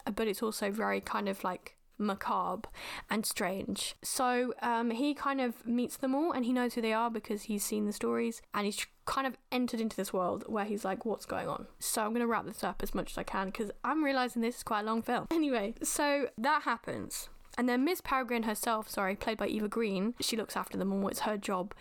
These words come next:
She created this time slip. She's all good with time. So what kind of happens throughout the course of the film is that he's, he comes into this world, and then he starts to realize that something isn't right. Something is wrong.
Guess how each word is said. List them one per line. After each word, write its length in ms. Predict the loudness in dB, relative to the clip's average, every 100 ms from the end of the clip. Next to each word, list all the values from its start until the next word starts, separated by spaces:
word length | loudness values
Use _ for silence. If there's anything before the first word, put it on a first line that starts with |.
| -12
She 200 | -4 -2
created 400 | -2 -2 0 0
this 140 | -2 -2
time 240 | -2 -2
slip. 360 | -2 -4 -4 -10 -18 -20 -20 -10
She's 260 | -4 0
all 80 | 0
good 180 | 0 -2
with 120 | -2
time. 340 | -2 -4 -4 -6 -2
So 420 | 0 2 2 0 0
what 280 | 0 2
kind 160 | 2 0
of 60 | 2
happens 340 | 0 0 0
throughout 160 | 0 -2
the 40 |
course 280 | 0 -2 -2
of 60 |
the 120 | -6 -2
film 300 | 0 0 -2
is 140 | -2
that 80 | -2
he's, 440 | 0 0 0 -2 -2
he 240 | 0 -2 _ -4
comes 260 | 0 2
into 260 | 2 2 2
this 160 | 0 0
world, 400 | 2 2 2 0
and 160 | 2 4
then 180 | 2 0
he 220 | -2 -2
starts 420 | 2 2 2 -2
to 120 | -2
realize 720 | 0 2 4 2 2 0 0 -2
that 280 | 0 0 0
something 420 | 0 0 2 2
isn't 280 | 2 0 -2
right. 440 | 0 2 2 -2 -4
Something 360 | 0 2 2
is 220 | 2 0 0
wrong. 400 | 2 0 -4